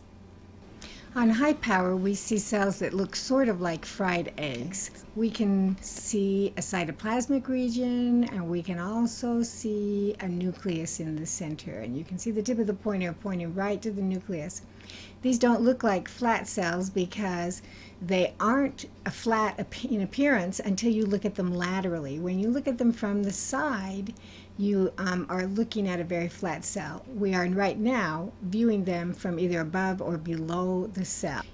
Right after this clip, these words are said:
In a moment, we'll be looking at the same type of cell. However, we'll be looking at them from the lateral view, and they really will appear flat to our eyes then. On the slide that is marked kidney in your slide box, you're gonna see on high power a structure that appears very different from the surrounding tissue.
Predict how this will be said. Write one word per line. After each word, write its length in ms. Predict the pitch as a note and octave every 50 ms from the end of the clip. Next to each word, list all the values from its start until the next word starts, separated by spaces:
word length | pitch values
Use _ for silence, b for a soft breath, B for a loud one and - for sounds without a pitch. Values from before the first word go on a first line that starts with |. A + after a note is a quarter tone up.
| -
In 160 | - A3+ G#3+ G3
a 40 |
moment, 480 | F#3 F#3+ A3+ C4 D4+ C#4 F#3+ D#3+ D3 -
we'll 120 | F3+ F3+
be 120 | E3 F3 F3
looking 300 | F3 G3 G3 - G3+ F3+
at 160 | D#3+ - F#3
the 120 | E3+ E3+
same 400 | E3+ - - - A3 A3 A#3 A#3+
type 360 | A#3 - - A3+ A3+ A#3+ A#3 -
of 100 | F3+ E3+
cell. 520 | - - - G3+ F3 D#3+ D3+ D3 D3+ D#3+
However, 480 | F#3 G3 F3+ E3 D#3+ D#3+ D#3+ D#3+ F3 F3
we'll 160 | E3 E3+ E3
be 160 | F3 F3 F3
looking 340 | E3+ A#3+ A3 G#3+ - G#3+ F#3+
at 140 | F3 E3+ -
them 180 | F#3 E3 E3+
from 180 | - - F3+ E3+
the 80 | D#3+
lateral 520 | D#3+ D#3+ D#3+ D#3+ E3 E3 E3 E3+ E3+ E3 D#3+
view, 640 | D3+ - - F3+ F3 F3 E3 D#3 C#3+ A#2+ A2 - B B B B B B -
and 160 | E3+ E3 D3+
they 120 | D#3+ E3
really 240 | D#3+ F3 F3+ E3+ F3+
will 300 | E3+ F3+ A#3+ C4 B3 A3+
appear 340 | F#3 - - F3+ D3+ D3 D#3
flat 560 | - - - F#3+ F#3+ F3 D3+ G2+ - - -
to 200 | - - F3+ C#3+
our 180 | C#3 D3+ - -
eyes 360 | C3+ D3 C#3+ C3+ D3+ E3 F3
then. 480 | F3+ F3+ E3+ D#3 C3+ A2+ F#2 - - F#3 - - - - - - - - - - _ _ _ _ _ _ _ B B B B B B B B - D#4
On 140 | D#4+ E4
the 80 | E4 E4
slide 580 | - - - - C4 A#3 A3 G#3+ G#3 G#3 F#3 E3+
that 240 | G3 F#3 F3+ -
is 220 | - F3+ F3+ E3+ -
marked 340 | G#3+ G3 F#3 - - - -
kidney 400 | - - C4+ G#3+ G#3+ G3+ F#3+ F3+
in 100 | F3+ F3+
your 120 | F3 F3
slide 420 | E3+ - - - A#3+ A#3+ A3+ F#3
box, 440 | - F3 E3 D#3+ D#3+ F#3 - - -
you're 120 | G#3 G3+ G3
gonna 220 | G#3 G#3+ G#3 G3+
see 420 | G3 - - - C4 B3 B3 B3
on 200 | - G3+ G3 G3
high 240 | G3+ G3 - A#3 A#3
power 440 | A#3 - - A3+ F#3+ E3+ D#3+ D#3+ E3+
a 140 | E3+ - G3+
structure 480 | - - - - C4+ C4 C4 - A#3
that 180 | G#3 G#3 G3+ F#3
appears 400 | F#3+ F#3+ - A#3 G#3+ G#3 G#3 F#3+
very 320 | F#3+ G#3+ C4+ D4 D4 C#4
different 420 | G3+ F#3+ G#3 F#3+ - - F3+ E3 F3
from 200 | - A3 F#3+ F3+
the 160 | E3+ F#3 F3
surrounding 640 | - - - F#3 F3 E3+ F3 F3 F3 F3 E3+ E3+ E3
tissue. 640 | - - - B3 A#3 - - - F#3 D#3+ C#3 C3